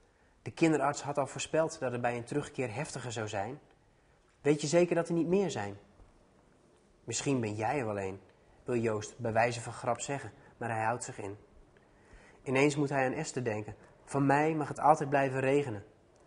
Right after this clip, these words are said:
Hij heeft maar een paar stappen nodig om in de hal te komen. Hij kijkt naar de vloer onder de verwarming.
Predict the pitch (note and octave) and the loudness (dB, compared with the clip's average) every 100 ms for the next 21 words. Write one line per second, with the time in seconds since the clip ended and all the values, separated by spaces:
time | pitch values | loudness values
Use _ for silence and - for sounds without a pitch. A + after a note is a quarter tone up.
0 | - _ - - - A#2+ C3 C3 A#2+ A#2 | -20 _ -20 -20 -2 2 4 2 0 2
1 | C3+ C#3 C#3 C3+ - A#2+ A#2+ B2+ B2 A#2 | 2 2 2 0 0 0 0 0 -2 -2
2 | A2 A#2+ A#2+ - G#2 G2+ G2+ _ _ _ | 0 0 -2 -6 -4 -4 -10 _ _ _
3 | _ - - C3 C3+ C3 A2+ - C#3 C3+ | _ -14 -2 2 2 2 -4 -4 -4 -4
4 | A#2+ A#2 A2+ A2+ A2 G2+ G2 G2+ | -4 -4 -6 -6 -4 -4 -4 -10